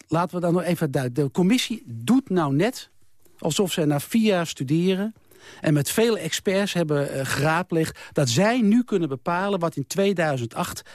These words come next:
A B N amro en Fortis gezamenlijk waard waren. Ik, destijds hebben ze een hele dure expert erbij gehaald, Lazar Brothers.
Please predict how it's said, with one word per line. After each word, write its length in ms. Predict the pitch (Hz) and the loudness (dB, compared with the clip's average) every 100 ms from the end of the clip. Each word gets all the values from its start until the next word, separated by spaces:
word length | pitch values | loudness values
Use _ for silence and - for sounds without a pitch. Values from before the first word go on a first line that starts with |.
| - - | -12 -2
A 120 | 160 | 0
B 60 | 147 | 2
N 120 | 139 | 2
amro 260 | 175 175 | 2 2
en 120 | 160 143 | 2 0
Fortis 420 | - 170 156 147 | -2 -2 -2 -4
gezamenlijk 560 | 139 139 151 147 135 | 0 0 0 0 -2
waard 320 | 123 139 131 - | -2 -2 -2 -4
waren. 360 | 104 92 101 - - - - - | -8 -6 -8 -10 -18 -20 -18 -2
Ik, 260 | 208 190 - - - _ _ _ _ _ | 0 0 -6 -18 -20 _ _ _ _ _
destijds 480 | 135 233 254 220 190 | 0 0 2 0 0
hebben 180 | 196 185 | 0 0
ze 100 | 165 | 2
een 320 | 151 131 - _ _ _ _ - - - | 2 0 -2 _ _ _ _ -20 -20 -6
hele 340 | - 262 226 | 0 2 2
dure 240 | 196 196 | 2 0
expert 540 | 143 147 - 190 196 185 | 0 -4 0 2 2 0
erbij 240 | 180 175 | 0 -2
gehaald, 280 | 170 156 170 | -2 -2 -2
Lazar 420 | 139 123 151 156 | -2 0 0 0
Brothers. 420 | 147 147 151 - | -2 -2 -2 -6